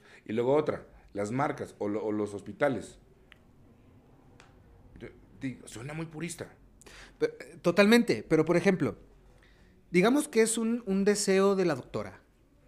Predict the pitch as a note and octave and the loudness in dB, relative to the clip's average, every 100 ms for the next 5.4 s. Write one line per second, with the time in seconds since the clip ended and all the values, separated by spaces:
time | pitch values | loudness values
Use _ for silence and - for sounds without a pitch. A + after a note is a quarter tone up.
0 | _ _ - - A#2+ B2 A#2+ A#2+ B2 C#3 | _ _ -20 -20 -8 -6 -4 -6 -2 0
1 | C#3 D#3 E3+ D#3 C3 - - - E3+ F3+ | 2 2 0 0 -2 -4 -16 -6 -2 0
2 | E3+ C#3 E3 G#3 C4+ - _ _ _ _ | 0 0 0 0 -4 -10 _ _ _ _
3 | _ - D3+ E3+ E3+ B2+ B2 D#3 G#3 - | _ -8 -4 -4 -4 -8 -6 -4 -4 -6
4 | C#3 - - D3 A#3 F#3 A#2+ - A2 - | -12 -10 -4 0 2 2 0 -4 -12 -12
5 | G#2 G2 - | -14 -14 -16